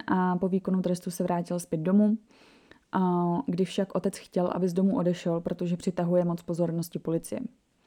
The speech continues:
Z dostupných informací bylo zjištěno, že, a, v lednu dva tisíce čtyři, a, se rodiče obrátili na obecní úřad v Tučapech s tím, že zrušili trvalé bydliště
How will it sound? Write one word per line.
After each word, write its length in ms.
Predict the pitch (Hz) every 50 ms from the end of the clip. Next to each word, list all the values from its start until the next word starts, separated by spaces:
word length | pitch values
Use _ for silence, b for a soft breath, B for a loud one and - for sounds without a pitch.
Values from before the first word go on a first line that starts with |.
| b b b b b b b b b b b b b b _
Z 80 | 185 170
dostupných 540 | 175 214 196 208 254 240 285 294 311 - -
informací 520 | 220 220 - 208 208 196 196 - - 214
bylo 180 | 202 208 240 262
zjištěno, 500 | 240 214 - - - 180 170 160 160 180
že, 580 | 190 180 185 185 180 175 175 175 170 170 170 170 - - - -
a, 260 | 175 175 170 170 170
v 60 | 165
lednu 400 | 185 190 190 196 180 170 165 170
dva 200 | 175 175 180 175
tisíce 420 | 175 185 175 - 185 175 - 214
čtyři, 460 | 208 - - - 214 - 170 - - - b b b b b b b b b b b b b b b b b b _ _ _ _ -
a, 480 | 196 185 180 175 175 175 175 - - - _ _ _ _ _ _ -
se 300 | - - 214 196 185 - - - -
rodiče 380 | 196 196 180 208 202 - -
obrátili 500 | - 190 185 190 185 185 185 208 202 208
na 120 | 202 196 -
obecní 400 | 190 180 190 - - - 202 -
úřad 280 | 196 190 196 202 202
v 80 | - - - _ _ -
Tučapech 500 | 196 185 - 202 190 - 170 170 - -
s 100 | - -
tím, 320 | - 185 175 175 175 180
že 460 | 170 185 180 180 175 175 175 170 170 -
zrušili 540 | 170 160 175 185 190 - - 240 214 196 190
trvalé 420 | - - 180 185 185 185 185 185
bydliště 580 | 175 180 175 175 175 - - - 180 165 165